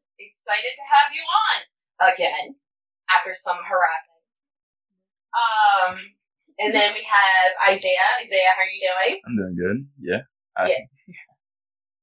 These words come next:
Speaker 1: I get very excited when everybody comes on. Bree?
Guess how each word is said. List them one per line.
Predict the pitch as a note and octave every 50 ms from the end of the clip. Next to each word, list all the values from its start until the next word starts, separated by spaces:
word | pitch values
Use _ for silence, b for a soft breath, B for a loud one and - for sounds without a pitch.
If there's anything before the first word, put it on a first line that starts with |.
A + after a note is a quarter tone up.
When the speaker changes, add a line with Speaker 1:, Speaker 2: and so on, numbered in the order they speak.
| _ _ _
Speaker 1:
I | A3 A3 -
get | C4 B3+ -
very | B3 B3 A#3+ - -
excited | - - - A#3 A3 G#3 G#3+ G3 - -
when | F#3+ F3 - - - _ _ _ _ _ E5
everybody | - - F3+ - - - - -
comes | - - E3
on. | E3+ E3 D#3+ D#3+ - _ _
Bree? | G#3+ A3 A3 - - - - - _